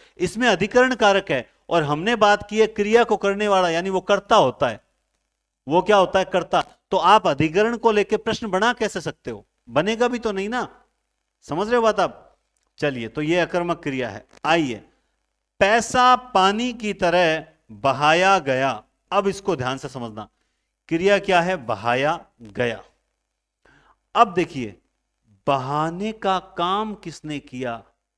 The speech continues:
तो सर पानी ने, नहीं, पानी की तरह, पैसा ने, नहीं, नहीं, नहीं,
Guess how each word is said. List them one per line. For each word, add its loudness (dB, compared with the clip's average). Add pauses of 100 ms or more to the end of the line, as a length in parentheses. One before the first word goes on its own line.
(340)
तो -10
सर -6 (760)
पानी -6
ने, -8
नहीं, -8
पानी -10
की -16
तरह, -10 (440)
पैसा -6
ने, -8
नहीं, -8
नहीं, -8
नहीं, -12